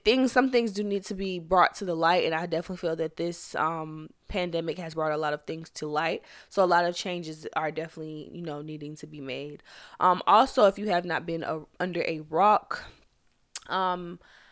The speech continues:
you know, Black lives have always, you know, continued to be a th-, at a, you know, taken at a threatening and an alarming, and an alarming rate.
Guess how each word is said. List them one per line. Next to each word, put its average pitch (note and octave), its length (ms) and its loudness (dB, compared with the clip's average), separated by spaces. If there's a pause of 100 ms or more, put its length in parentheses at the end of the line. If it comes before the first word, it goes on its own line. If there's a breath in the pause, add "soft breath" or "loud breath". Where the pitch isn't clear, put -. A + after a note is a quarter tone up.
(240 soft breath)
you A#3 100 -2
know, G3+ 160 6
Black G3+ 380 6
lives A3 640 6 (320 soft breath)
have G3+ 380 0
always, F#3 580 6
you G3 60 -4
know, E3+ 300 2 (100)
continued G#3+ 560 -2
to G3+ 160 -6
be E3+ 400 -6
a E3 140 2
th-, - 320 -16
at F3 160 4
a, E3 200 2
you G3+ 140 -4
know, E3 380 4
taken A3 340 2
at F3+ 100 0
a E3+ 80 0
threatening F3+ 600 2
and E3 80 -2
an D#3 80 -2
alarming, D#3+ 640 0 (100)
and E3+ 140 -2
an D#3+ 40 -2
alarming D#3+ 720 -2
rate. F#3+ 380 4